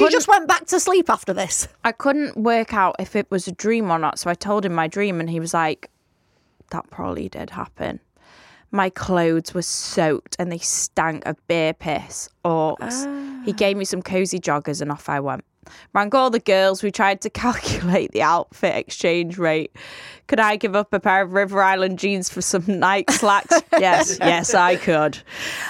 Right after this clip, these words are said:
Speaker 1: Anyway, he turned up later with my clothes cleaned and ironed,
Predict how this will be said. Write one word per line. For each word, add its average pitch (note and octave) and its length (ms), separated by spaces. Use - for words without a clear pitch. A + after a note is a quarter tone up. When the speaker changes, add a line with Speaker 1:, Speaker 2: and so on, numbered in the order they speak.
Speaker 1:
Anyway, G3+ 640
he A3+ 160
turned C#4 320
up C#4 200
later G#3 680
with F#3+ 140
my F#3 200
clothes F3 640
cleaned F#4+ 520
and E4 260
ironed, A3 600